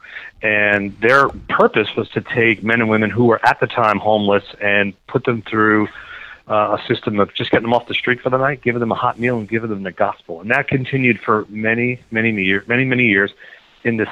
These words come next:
sixties, they realized that one of the recurring patterns of homelessness was addiction and alcoholism. And they started to treat that and apply measures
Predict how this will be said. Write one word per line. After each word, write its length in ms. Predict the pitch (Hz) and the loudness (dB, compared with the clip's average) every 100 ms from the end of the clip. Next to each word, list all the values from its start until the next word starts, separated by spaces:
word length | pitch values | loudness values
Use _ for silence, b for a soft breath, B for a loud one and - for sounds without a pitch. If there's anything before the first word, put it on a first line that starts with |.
| - | -4
sixties, 440 | 143 - 104 98 | -6 -6 -6 -4
they 140 | 104 98 | -2 -2
realized 520 | 107 104 98 95 92 | 0 0 2 0 -2
that 140 | 98 | -6
one 160 | 104 104 | -4 -4
of 60 | |
the 80 | 98 | -4
recurring 560 | 92 - - 117 117 110 | -4 -8 -2 0 2 -2
patterns 540 | - 104 98 98 95 - | -2 0 2 0 -2 -4
of 260 | 98 95 | 0 0
homelessness 720 | - - 127 101 - 104 92 - | -2 -2 -2 -2 -6 -10 -10 -4
was 240 | 98 90 - | -4 -4 -8
addiction 520 | 95 - 101 - 101 | -10 -6 -6 -4 -4
and 80 | 95 | -2
alcoholism. 720 | 95 - 92 90 85 85 87 b b b b | -4 -2 -4 -6 -8 -12 -16 b b b b
And 140 | - 104 | -6 -4
they 80 | |
started 340 | 95 - 123 127 | -4 -4 -4 -4
to 40 | 101 | -6
treat 380 | - - 113 | -4 -2 -2
that 160 | 101 98 | -2 -2
and 80 | 98 | -2
apply 800 | 95 - 117 107 107 107 110 104 B B B 113 | -4 -4 0 2 2 2 0 -4 B B B -2
measures 460 | 113 113 104 92 | 2 2 0 -4